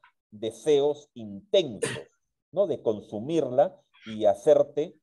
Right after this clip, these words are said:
sentir físicamente enfermo, ¿no? Y a ello nosotros le llamamos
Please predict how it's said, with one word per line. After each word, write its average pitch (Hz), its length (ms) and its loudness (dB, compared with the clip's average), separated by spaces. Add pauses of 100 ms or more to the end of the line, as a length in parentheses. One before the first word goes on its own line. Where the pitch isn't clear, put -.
(360)
sentir 123 480 -8
físicamente 135 920 -4 (100)
enfermo, 87 680 2
¿no? 151 300 -6
Y 107 160 -4
a 110 140 4
ello 147 480 -2 (320)
nosotros 151 680 -2 (260)
le 160 500 -2 (240)
llamamos 123 800 -2